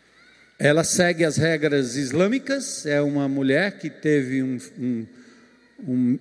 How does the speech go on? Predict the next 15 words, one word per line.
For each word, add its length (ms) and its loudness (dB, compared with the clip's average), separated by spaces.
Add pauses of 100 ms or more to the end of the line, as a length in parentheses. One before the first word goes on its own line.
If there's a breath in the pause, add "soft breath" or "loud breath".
uma 180 0
criança, 540 2
depois 500 -2
outra, 260 2
depois 440 -6
outra, 280 0
depois 500 -4
outra, 280 0
e 20 -16
continua 580 -2
parindo 640 -2
até 380 0
nascer 340 -2
um 80 0
menino, 540 4